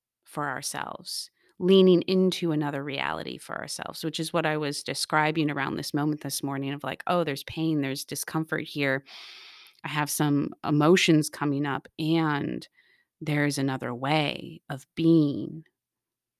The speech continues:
that I can choose in this moment.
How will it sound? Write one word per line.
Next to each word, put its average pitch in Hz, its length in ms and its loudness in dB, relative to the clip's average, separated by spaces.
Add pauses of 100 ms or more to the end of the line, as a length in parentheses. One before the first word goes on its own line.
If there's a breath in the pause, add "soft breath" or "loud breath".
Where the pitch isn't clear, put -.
that 156 100 0
I 139 400 0
can 135 180 -6
choose - 840 2
in 147 160 2
this 135 240 -4
moment. 131 400 -8